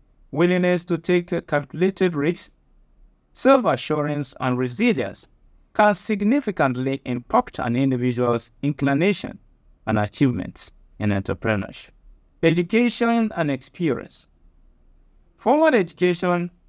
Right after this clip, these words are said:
and prior professional experiences equipped individuals with the know-how, skills,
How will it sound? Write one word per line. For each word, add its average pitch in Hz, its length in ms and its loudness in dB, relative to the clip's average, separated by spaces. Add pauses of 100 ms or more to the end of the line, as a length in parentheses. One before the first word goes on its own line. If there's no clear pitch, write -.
(100)
and 170 220 0
prior 262 400 4
professional 175 720 -2
experiences 139 1000 -2
equipped 214 480 0
individuals 127 800 -4 (560)
with 180 160 6
the 185 80 4
know-how, 202 760 4
skills, - 840 -10